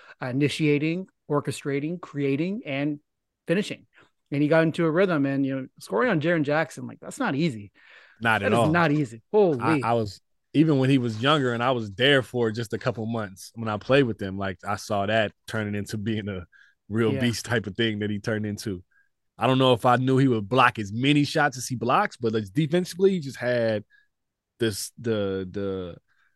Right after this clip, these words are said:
Speaker 2: the mobility to be able to do so much.
Speaker 1: Yeah.
Speaker 2: Um,
Speaker 1: Active, very active.
Speaker 2: yeah. But going back to Scottie, I think that's a hard thing that we put on young players, you know,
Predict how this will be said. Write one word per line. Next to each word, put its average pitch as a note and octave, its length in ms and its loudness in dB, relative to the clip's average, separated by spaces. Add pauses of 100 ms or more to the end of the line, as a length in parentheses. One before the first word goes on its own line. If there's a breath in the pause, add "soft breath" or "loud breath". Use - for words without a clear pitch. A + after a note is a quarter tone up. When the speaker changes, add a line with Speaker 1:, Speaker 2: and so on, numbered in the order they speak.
Speaker 2:
the A#2+ 80 -2
mobility B2 540 6
to A#2+ 100 -2
be B2+ 180 2
able A2+ 160 0
to G#2 60 -6
do A2 140 -2
so A#2+ 280 0
much. A2+ 480 -6 (400)
Speaker 1:
Yeah. B2+ 240 -4
Speaker 2:
Um, E2+ 300 -12 (680)
Speaker 1:
Active, C3+ 420 -2 (120)
very D3+ 240 2
active. A#2 360 -2
Speaker 2:
yeah. F#2 40 -8 (640)
But A#2+ 160 2
going C#3+ 220 4
back C3+ 160 2
to A2 80 -8
Scottie, B2+ 440 0
I A#2+ 60 0
think E3 220 -6
that's G#3 180 -4
a B2 40 -4
hard C3+ 360 -4
thing D3+ 200 -2
that C3+ 80 -2
we B2 100 -2
put C3+ 200 -6
on B2 160 -6
young A#2+ 200 -4
players, A#2+ 440 -2
you A#2+ 60 -6
know, B2+ 260 -2